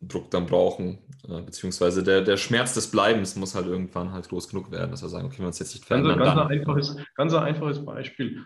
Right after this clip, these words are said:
Speaker 2: zweitausendneun Weltwirtschaftskrise war eine schlimme Zeit. Ähm,
Speaker 1: Ja.
Speaker 2: war, äh, wir haben halt geguckt, was können wir jetzt irgendwie machen und Netzwerk angezapft und tausend Gespräche geführt und dann hat man eben damals irgendwie ganz viele Projekte in China, ja.
Speaker 1: Ja.
Speaker 2: Also wir wären auch, wenn, wenn, <laughs> ganz offen, ja.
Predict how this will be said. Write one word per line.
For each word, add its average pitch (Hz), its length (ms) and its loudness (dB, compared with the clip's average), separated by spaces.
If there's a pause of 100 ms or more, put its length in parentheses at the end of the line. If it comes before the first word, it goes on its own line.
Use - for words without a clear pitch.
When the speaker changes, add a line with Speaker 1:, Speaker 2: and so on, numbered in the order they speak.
Speaker 2:
zweitausendneun 123 800 2
Weltwirtschaftskrise 147 960 -2 (280)
war 117 100 2
eine 120 80 4
schlimme 127 340 -2
Zeit. 131 540 -4
Ähm, 127 200 2
Speaker 1:
Ja. 123 260 2 (180)
Speaker 2:
war, 120 440 -8 (180)
äh, - 40 -8 (360)
wir 127 80 0
haben 131 100 2
halt - 380 -4
geguckt, - 360 -2
was 135 140 -4
können 156 160 -2
wir 156 40 0
jetzt 156 100 -6
irgendwie 131 180 -2
machen 220 360 0
und 139 280 -4
Netzwerk 165 420 -4
angezapft 165 500 -6
und 135 120 -8
tausend 156 260 -2
Gespräche 156 320 -4
geführt 170 260 -6
und 123 120 -4
dann 127 220 -2 (360)
hat - 180 -4
man 139 100 -2
eben 131 160 -2
damals 131 340 -2
irgendwie 127 220 -2
ganz 123 180 -2
viele 123 180 -4
Projekte - 280 -4
in 120 120 0
China, 143 500 -6
ja. 120 360 -6
Speaker 1:
Ja. 110 140 0
Speaker 2:
Also 110 160 -2
wir 120 100 4
wären 131 160 0
auch, - 460 -4
wenn, 127 220 0
wenn, 123 220 -2
<laughs> 139 360 0
ganz 117 220 0
offen, - 400 -8
ja. 131 180 -6